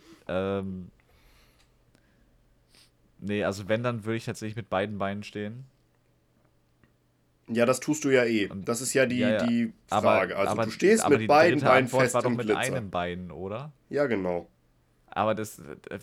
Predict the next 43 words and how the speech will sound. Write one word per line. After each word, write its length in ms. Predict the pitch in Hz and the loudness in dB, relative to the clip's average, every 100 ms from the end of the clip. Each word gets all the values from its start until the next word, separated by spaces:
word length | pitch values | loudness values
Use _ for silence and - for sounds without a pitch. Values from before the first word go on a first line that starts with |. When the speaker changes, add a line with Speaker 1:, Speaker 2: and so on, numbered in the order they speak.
| - - | -16 -8
Speaker 1:
was 180 | 113 | -8
ist 200 | 110 151 | -6 -10
denn 60 | 165 | -8
das 180 | 147 123 | -8 -8
für 120 | - | -6
eine, 100 | 110 | -4
also 180 | 98 101 | -4 -4
no 220 | 104 120 | -6 -6
front 440 | 151 - 110 127 135 | -8 -6 -4 -4 -8
jetzt 200 | 107 110 | -10 -6
mal 100 | 95 | -6
an 60 | |
die 60 | 92 | -8
Bravo, 420 | - 80 123 107 | -8 -4 -4 -2
aber 140 | 98 92 | -4 -6
was 120 | 92 | -10
ist 80 | 113 | -12
denn 60 | |
das 160 | 151 120 | -10 -12
für 120 | - | -10
eine 100 | 110 | -8
Satzstruktur, 840 | 101 135 - 101 90 - 92 101 113 _ _ | -6 -8 -10 -14 -14 -14 -8 -6 -8 _ _
wenn 120 | 110 110 | -10 -8
die 60 | |
sagen, 280 | 101 107 120 | -2 -2 -2
du 60 | 110 | -6
stehst 260 | 120 117 | -8 -8
mit 120 | 110 92 | -8 -2
beiden 280 | 104 127 | -2 -2
Beinen 260 | 117 117 117 | -4 -4 -6
fest 280 | - 113 - | -8 -10 -10
im 80 | 95 | -10
Glitzer 400 | 110 - - 95 | -10 -8 -6 -6
und 160 | 98 | -8
die 60 | 101 | -10
dritte 300 | 98 117 113 | -8 -6 -8
Antwortmöglichkeit 680 | 110 113 98 101 - 110 104 | -6 -8 -8 -12 -8 -8 -6
ist 160 | - | -8
dann 100 | 104 | -6
aber 160 | 95 101 | -4 -4
nur 120 | 101 | -4
mit 120 | 98 | -6
einem? 240 | 90 113 | -6 -8